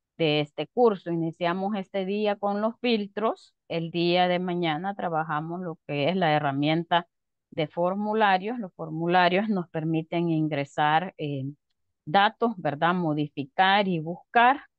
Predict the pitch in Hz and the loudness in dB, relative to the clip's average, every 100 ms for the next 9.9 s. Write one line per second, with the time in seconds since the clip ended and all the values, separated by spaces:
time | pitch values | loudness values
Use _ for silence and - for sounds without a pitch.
0 | _ 165 170 170 175 185 175 156 151 147 | _ -6 -2 -2 -2 0 0 0 -4 -8
1 | - 160 165 160 160 165 156 160 156 147 | -6 -2 0 0 0 -4 -2 -2 -4 -4
2 | - 156 170 - 156 139 131 151 - - | 0 0 -2 -8 -6 -4 -2 -4 -2 4
3 | 226 233 - _ _ _ _ - 160 170 | 6 6 0 _ _ _ _ 0 2 2
4 | 165 165 175 170 151 151 147 - 185 214 | 2 0 -2 -2 -2 0 0 0 0 2
5 | 240 220 190 185 165 175 202 180 156 151 | 2 0 -2 -4 -4 -4 -4 -4 -2 -2
6 | 170 151 - 156 156 - 165 151 147 143 | -2 -4 -4 -6 -4 -2 -2 0 0 0
7 | 139 135 135 127 135 - _ _ _ 233 | 0 0 -2 -2 -6 -12 _ _ _ 0
8 | 214 196 226 220 185 180 190 165 - 156 | 0 0 -4 -4 -2 -2 -2 -6 -6 -8
9 | - 156 151 - 147 151 165 190 | -4 -2 -2 0 2 4 2 0